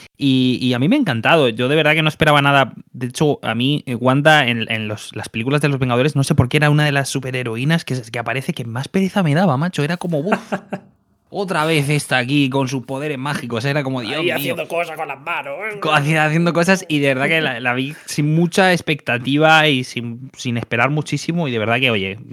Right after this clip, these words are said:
Speaker 1: me ha callado la boca. Yo pensaba que Marvel, sinceramente no sé por qué, me, viendo lo que había hecho antes con, con series como la de, mm, eh, shield, no, Agentes de shield
Speaker 2: Sí,
Speaker 1: y
Speaker 2: Agents
Speaker 1: demás.
Speaker 2: of shield, sí.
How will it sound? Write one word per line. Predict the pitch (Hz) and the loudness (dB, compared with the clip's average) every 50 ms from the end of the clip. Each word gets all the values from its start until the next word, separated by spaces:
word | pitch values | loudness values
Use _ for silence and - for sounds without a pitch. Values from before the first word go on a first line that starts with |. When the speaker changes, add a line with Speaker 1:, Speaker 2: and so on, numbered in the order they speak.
| - - | -14 -10
Speaker 1:
me | 110 113 113 117 127 | -8 -4 -2 0 0
ha | 135 | 2
callado | 139 151 143 139 135 127 | 2 4 4 6 6 6
la | 123 117 | 6 6
boca. | 117 120 123 120 143 139 | 4 4 2 4 4 4
Yo | 131 120 | 4 2
pensaba | 127 120 113 131 123 120 | 2 0 0 0 -2 0
que | 120 | 0
Marvel, | 120 120 120 120 117 117 113 113 110 - - - _ _ _ _ | 0 0 0 2 2 0 0 -2 -4 -10 -16 -20 _ _ _ _
sinceramente | - - - 117 107 - 139 151 160 180 175 | -8 -4 -2 0 2 6 6 8 8 8 6
no | 180 165 | 6 4
sé | - 160 | 4 4
por | 147 147 139 | 2 2 0
qué, | - 139 | 0 -2
me, | 135 131 123 98 55 - - - 50 50 - | -2 -2 -2 -4 -8 -14 -18 -20 -20 -20 -16
viendo | - - 131 127 127 139 147 151 165 165 165 | -14 -12 -8 -6 -2 0 2 4 4 4 4
lo | 160 | 4
que | 147 156 | 2 2
había | 156 147 147 139 | 2 4 2 2
hecho | 135 - 135 | 2 2 2
antes | 131 139 139 127 127 120 | 2 2 2 0 -4 -4
con, | - - 120 117 113 113 110 107 | -2 -2 -2 0 0 -2 -4 -4
con | 113 110 107 | -4 -6 -4
series | - 117 117 117 - | -4 -4 -4 -4 -4
como | - 113 110 110 107 | -4 -4 -2 -2 0
la | 107 104 | -2 -2
de, | 101 101 98 98 | -2 -2 -2 -2
mm, | 98 95 92 87 87 87 85 90 _ _ _ _ _ _ _ _ _ _ _ _ - | -4 -4 -6 -6 -8 -10 -12 -16 _ _ _ _ _ _ _ _ _ _ _ _ -8
eh, | 107 110 107 104 104 98 98 101 104 107 104 104 104 98 - | -6 -4 -4 -4 -4 -4 -6 -6 -6 -6 -6 -6 -8 -8 -10
shield, | - - - 139 151 143 123 110 - | -6 -2 2 2 4 4 2 0 -2
no, | 117 131 131 107 101 101 - | -4 -4 -4 -4 -6 -8 -8
Agentes | 107 113 113 - - 131 139 139 | -8 -8 -6 -6 -6 -4 -4 -4
de | 123 123 | -4 -4
shield | 110 - - 143 135 | -4 -2 0 2 4
Speaker 2:
Sí, | 131 | 6
Speaker 1:
y | 127 | 6
Speaker 2:
Agents | 156 165 170 - | 6 6 6 6
Speaker 1:
demás. | 127 - 127 | 4 2 2
Speaker 2:
of | 117 | 0
shield, | - - 156 156 143 131 120 117 110 | -2 2 4 6 6 6 4 0 -4
sí. | - - 139 120 113 | -8 -8 -10 -10 -10